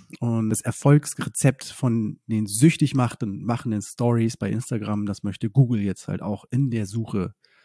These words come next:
implementieren. Und, äh, umso mehr Leute in Deutschland, also umso mehr Player in Deutschland dieses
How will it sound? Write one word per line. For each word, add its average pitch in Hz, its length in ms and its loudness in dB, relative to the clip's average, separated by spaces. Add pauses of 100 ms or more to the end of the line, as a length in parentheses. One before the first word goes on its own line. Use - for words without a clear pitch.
(260)
implementieren. 98 840 -2
Und, 90 260 -10
äh, - 200 -6
umso 147 240 6
mehr 147 200 8
Leute 143 380 6
in 120 160 2
Deutschland, 120 420 0
also 113 160 -2
umso 110 240 -4
mehr 110 200 2
Player 110 320 -2
in 104 80 -2
Deutschland 104 400 -4
dieses 95 340 -8